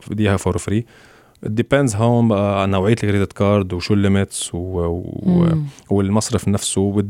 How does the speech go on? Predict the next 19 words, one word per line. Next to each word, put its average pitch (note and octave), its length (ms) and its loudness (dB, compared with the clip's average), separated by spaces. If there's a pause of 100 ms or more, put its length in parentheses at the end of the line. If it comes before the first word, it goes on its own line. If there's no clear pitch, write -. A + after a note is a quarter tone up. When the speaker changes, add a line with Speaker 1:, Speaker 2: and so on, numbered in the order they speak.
Speaker 1:
depends A#2 240 2
أنت A2 200 2
عليك، G#2 300 2
يمكن F#2+ 320 0
بيشوفوا G#2 400 -6
الإنكم G2+ 280 -2
تبعك F#2 360 0
عالي، F#2 420 0 (400)
بدهم G2 220 2
يجذبوك F#2+ 400 0
لهم G2 220 0
ك-، F2+ 80 -6
ك-، F2 360 -4
كاستمر. F#2+ 480 -4 (580)
ممكن A#2 300 2
إذا A2 160 0
فتحت A#2 280 -2
عندهم A2 260 2
حساب G#2 440 2